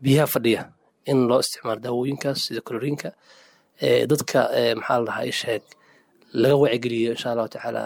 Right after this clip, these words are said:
in maaragtay is-, ay ka hortagaan oo maaragtay is-, iska ilaaliyaan. Marka hadda qorshahaas aan wadnaa haddii Ilaahay idmo inaan ka shaqeyno. Meelaha qaar aan ka sameynay oo meelaha qaar aan ka, aan, maxaa la dhahaa, aan ku shubnay biyaha. Hadda roobka koowaad, kuwa markuu imaanayay, dhowr meel aan, aan,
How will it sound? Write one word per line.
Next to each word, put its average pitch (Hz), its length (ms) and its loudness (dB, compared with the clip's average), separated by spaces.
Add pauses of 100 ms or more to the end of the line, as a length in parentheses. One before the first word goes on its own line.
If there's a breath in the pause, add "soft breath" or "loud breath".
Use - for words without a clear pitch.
in 117 80 -6
maaragtay 110 400 -4
is-, - 160 -12
ay 110 240 -8 (160)
ka - 160 -14
hortagaan 110 360 -2
oo 104 120 -4
maaragtay 107 320 -8
is-, - 160 -10
iska - 160 -2
ilaaliyaan. 120 400 2 (680 soft breath)
Marka 135 440 0 (720)
hadda 147 200 0
qorshahaas 135 300 0
aan 120 80 6
wadnaa 113 160 4
haddii 113 120 2
Ilaahay 117 220 4
idmo 117 100 0
inaan 113 140 2
ka - 80 -2
shaqeyno. 107 340 -2 (140)
Meelaha 160 240 4
qaar 156 180 -2
aan - 80 0
ka 135 60 -4
sameynay 131 400 2 (160)
oo 117 240 0
meelaha 123 240 0
qaar 123 160 0
aan 113 160 -6
ka, 120 120 -6 (120)
aan, 107 160 -6
maxaa 110 240 -4
la 110 80 -4
dhahaa, 107 240 -8
aan 110 160 -6
ku 147 80 -4
shubnay 120 240 -4
biyaha. 120 300 -4
Hadda - 200 -12
roobka 143 220 -2
koowaad, 123 240 2
kuwa 185 140 4
markuu 135 180 -2
imaanayay, 123 320 4 (520 loud breath)
dhowr 139 200 2
meel 123 160 4
aan, 110 140 2 (120)
aan, 107 160 -6